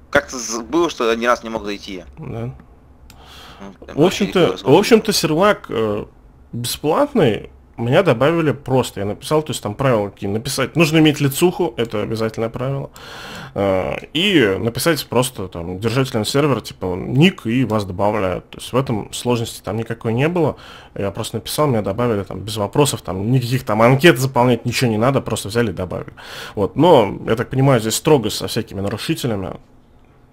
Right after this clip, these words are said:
Speaker 1: О,
Speaker 2: Так что
Speaker 1: очень строго.
Speaker 2: Вот, вот. К-, потому что Кайр мне тоже тут рассказал. Кайр, на самом деле, мне вот успел до того, как мы собрались, на-, рассказать всякого интересного и заинтриговать максимально Майнкрафтом и тем, насколько это хардкорно здесь сейчас нынче всё.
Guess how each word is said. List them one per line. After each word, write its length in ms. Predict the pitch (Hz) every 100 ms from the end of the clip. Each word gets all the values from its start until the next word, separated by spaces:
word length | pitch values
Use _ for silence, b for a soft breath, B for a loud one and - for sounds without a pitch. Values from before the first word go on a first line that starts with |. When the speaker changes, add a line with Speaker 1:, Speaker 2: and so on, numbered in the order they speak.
| -
Speaker 1:
О, 120 | 110
Speaker 2:
Так 80 | 110
что 80 | 107
Speaker 1:
очень 240 | 113 98
строго. 400 | 90 - 87 - -
Speaker 2:
Вот, 340 | 113 101 92 - - -
вот. 160 | 98 - -
К-, 80 | -
потому 200 | - 131
что 120 | -
Кайр 180 | 135 123
мне 100 | 131
тоже 220 | 139 120
тут 140 | - 110
рассказал. 360 | 107 - -
Кайр, 180 | 156 311
на 80 | 214
самом 160 | 254 214
деле, 100 | 185
мне 100 | 180
вот 240 | 143 135 B B B B B
успел 440 | 156 - 190 151
до 140 | 127 156
того, 220 | 180 165
как 100 | 165
мы 100 | 165
собрались, 520 | 160 147 185 240 175
на-, 80 | 156
рассказать 420 | 143 - 143 151
всякого 1200 | - 151 139 120 110 107 104 120 - - - - - _
интересного 720 | 135 135 165 165 151 131 123 113
и 180 | 113 113
заинтриговать 640 | 131 143 135 127 143 131
максимально 540 | 131 - 123 120 117
Майнкрафтом 760 | 110 113 117 120 120 - 101 104
и 80 | 107
тем, 260 | - 107
насколько 320 | 92 107 117 117
это 120 | -
хардкорно 500 | 120 - 131 139 127
здесь 180 | 117 107
сейчас 280 | - -
нынче 280 | 110 110 - -
всё. 240 | - 98